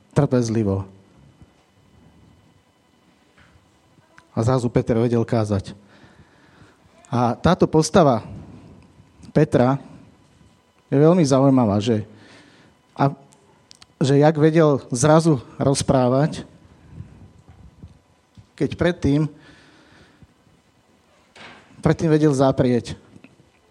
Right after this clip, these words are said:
a predtým robil hlúposti. Ale až Duch Svätý ho doviedol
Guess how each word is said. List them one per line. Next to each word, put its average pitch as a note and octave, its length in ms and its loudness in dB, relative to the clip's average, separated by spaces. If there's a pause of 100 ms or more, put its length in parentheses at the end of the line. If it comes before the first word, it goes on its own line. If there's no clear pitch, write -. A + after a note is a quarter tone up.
(180)
a - 80 2
predtým C#3+ 480 0 (320)
robil D3+ 320 2
hlúposti. B2+ 640 -2 (1200)
Ale C#3 240 4
až B2 80 -8
Duch D3+ 160 0
Svätý C#3+ 440 0 (1000)
ho A#2+ 440 0 (1200)
doviedol C3 640 2